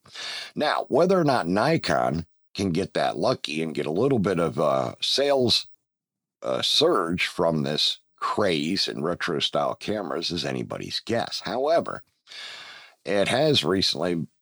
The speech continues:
come to my attention that Ricoh has been benefiting from Fujifilm's success. And what I mean by that is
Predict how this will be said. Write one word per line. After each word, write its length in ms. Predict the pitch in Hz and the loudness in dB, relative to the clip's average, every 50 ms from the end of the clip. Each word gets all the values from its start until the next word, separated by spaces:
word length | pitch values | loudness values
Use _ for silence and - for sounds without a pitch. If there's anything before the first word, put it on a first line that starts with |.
| _ _ | _ _
come 200 | - 123 120 113 | 0 2 4 4
to 100 | 95 92 | 4 4
my 160 | 85 82 76 | 4 4 2
attention 640 | 69 65 - - 131 156 160 135 - - 80 78 78 | 2 0 2 2 2 4 4 4 2 2 2 2 2
that 200 | 82 76 - 87 | 2 0 0 -2
Ricoh 540 | 120 214 247 220 - - 95 76 62 60 - | -2 0 0 0 0 0 0 0 0 0 0
has 220 | - 90 85 80 - | 0 -2 -2 -2 -4
been 260 | - - 71 62 60 | -4 -6 -6 -6 -4
benefiting 600 | - 73 67 64 60 - - 67 58 62 62 64 | -4 -2 -2 -2 -4 -4 -6 -6 -4 -6 -8 -8
from 240 | - - 73 65 64 | -8 -6 -6 -6 -6
Fujifilm's 720 | - 92 90 78 55 69 64 - - 73 64 58 57 - | -4 -4 -4 -4 -4 -6 -8 -6 -6 -6 -4 -2 -2 -2
success. 640 | - - - - - - 55 50 - - - - - _ _ _ _ _ - - - - - - | -2 -2 -4 -6 -4 -4 -4 -4 -4 -4 -6 -8 -8 _ _ _ _ _ -16 -14 -14 -14 -8 -4
And 140 | 95 117 135 | -4 0 2
what 100 | 190 208 | 2 2
I 100 | 190 160 | 4 4
mean 300 | 117 113 139 160 160 113 | 4 4 4 4 4 4
by 200 | 85 76 67 62 | 2 2 0 0
that 340 | - 67 62 60 60 - - | 0 0 0 0 -2 -4 -4
is 380 | - 65 67 65 62 60 - - | -6 -4 -2 -2 -2 -4 -6 -8